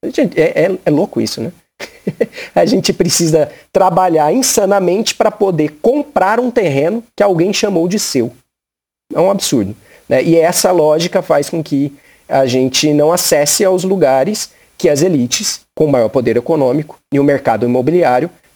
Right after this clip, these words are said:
têm interesse. Não tendo interesse, essas pessoas vão ocupar essas áreas. A gente precisa tirar essa individualização daquilo que leva as pessoas a viverem esses lugares. Tendo essa, e-, e-, esse reconhecimento,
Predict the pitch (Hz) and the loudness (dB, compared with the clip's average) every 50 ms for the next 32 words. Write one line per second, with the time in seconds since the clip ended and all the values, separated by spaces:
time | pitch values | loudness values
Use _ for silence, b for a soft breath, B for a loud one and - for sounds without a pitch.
0 | _ _ - - 151 139 131 127 127 196 190 151 123 98 - - - - - 147 | _ _ -2 0 0 2 2 0 0 0 0 2 0 0 -2 -4 -6 -6 -2 -2
1 | 165 165 - 120 110 120 127 139 180 180 156 143 - - 151 - - 147 - 165 | -2 0 0 0 0 0 0 2 2 2 2 0 0 -2 -6 -6 -8 -6 -4 -2
2 | 151 - 151 139 131 139 139 143 - - 131 123 127 - - 147 135 117 104 104 | -2 0 0 0 0 0 -2 -2 -2 -2 -2 -2 -2 -2 -2 0 0 0 0 -2
3 | 110 110 - _ _ _ _ _ - - 139 107 131 123 - - 135 - - 147 | -4 -6 -12 _ _ _ _ _ -4 -4 -2 -2 -2 -4 -2 -2 0 0 2 0
4 | 156 143 - - 165 131 131 143 165 160 - - 147 131 - - 147 151 139 143 | 0 0 2 0 2 2 2 2 2 0 2 0 0 0 0 -2 -2 0 0 0
5 | 156 135 131 131 131 120 120 120 113 113 113 110 - - 170 185 180 131 - b | -2 -2 0 0 2 2 2 0 0 0 -2 -2 0 0 0 0 0 -2 -4 b
6 | b b b b b - 139 - - 170 170 165 - 185 151 147 160 185 190 208 | b b b b b -4 -4 -2 0 -2 -2 0 0 2 2 4 4 2 2 0
7 | - - 190 175 - 165 165 170 180 170 180 175 180 190 151 139 156 151 165 170 | -2 -2 -2 -2 0 0 0 0 0 0 0 -2 -2 -2 0 0 0 2 0 0
8 | 156 - 160 - 190 202 190 160 113 104 - - - - - _ B B B B | 0 -2 -4 -2 -2 0 0 0 0 0 -2 -6 -12 -12 -14 _ B B B B
9 | B B B B B B B - - 196 220 208 156 135 127 127 123 - - 131 | B B B B B B B -2 0 0 2 2 2 2 2 2 2 2 2 2
10 | 120 113 113 110 - - - 123 120 - 131 127 117 - - 135 127 117 - - | 2 2 0 -2 -2 -2 -2 -2 -2 0 0 -2 -2 0 0 0 0 0 0 -2
11 | 110 120 123 - 120 110 113 113 104 - - 117 123 156 202 208 - - - 101 | -2 -2 -4 -4 -4 -4 -4 -4 -4 -4 -2 0 2 2 2 0 -2 -2 -6 -10
12 | - | -10